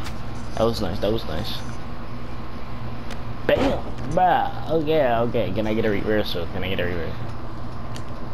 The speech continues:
There we go. Ugh.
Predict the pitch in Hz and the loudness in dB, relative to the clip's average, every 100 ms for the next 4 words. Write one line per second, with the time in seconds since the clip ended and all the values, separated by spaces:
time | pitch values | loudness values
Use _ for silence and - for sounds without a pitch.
0 | - - - 101 92 87 - - - - | -4 -4 0 0 2 0 -2 -2 -4 -4
1 | - - - - - - - - - - | -4 -4 -4 -4 -4 -4 -4 -4 -4 -4
2 | - - - - - - - 285 320 269 | -4 -4 -2 -4 -4 -4 -2 2 4 6
3 | 190 135 107 98 - 104 - - - | 6 6 6 4 4 0 0 0 -2